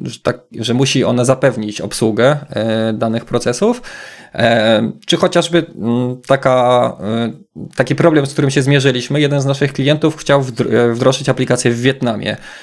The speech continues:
i okazało się, że rozwiązanie do wyświetlania map, z którego korzystaliśmy, a korzystamy z OpenStreetMap, czyli, e, takiego, mm,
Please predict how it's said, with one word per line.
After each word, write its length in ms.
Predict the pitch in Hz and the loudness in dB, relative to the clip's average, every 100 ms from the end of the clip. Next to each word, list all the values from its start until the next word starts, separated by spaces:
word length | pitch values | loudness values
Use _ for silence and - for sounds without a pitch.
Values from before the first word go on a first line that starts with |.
| - | 0
i 100 | 135 | 0
okazało 380 | 170 170 180 180 | 2 0 2 2
się, 120 | 175 | 2
że 120 | 165 | 0
rozwiązanie 600 | 160 135 143 135 170 160 | 0 0 0 2 2 0
do 580 | 127 131 131 131 123 - - | 2 4 6 6 4 0 -4
wyświetlania 580 | 123 135 135 127 131 | -4 -2 0 2 2
map, 320 | 131 120 135 - | 2 0 -2 -4
z 120 | - | -12
którego 340 | - 135 117 117 | -2 0 0 -2
korzystaliśmy, 760 | 120 120 - 107 - 127 180 - - - - | -2 -2 0 -2 -2 -2 -2 -4 -18 -18 -6
a 120 | 113 | -2
korzystamy 440 | 127 113 123 123 | -2 0 0 2
z 60 | 127 | 2
OpenStreetMap, 760 | 123 113 - 113 - 117 127 | 2 0 -2 -6 0 0 0
czyli, 500 | - 113 113 113 110 - | -4 -2 0 0 -2 -4
e, 540 | 110 110 110 110 113 - _ _ _ _ _ - | -2 -2 -2 -4 -6 -10 _ _ _ _ _ -12
takiego, 600 | 120 - 117 117 104 - - | -10 -2 2 4 2 -4 -8
mm, 840 | 113 113 113 110 110 110 113 117 | -2 -2 0 -2 -4 -4 -6 -8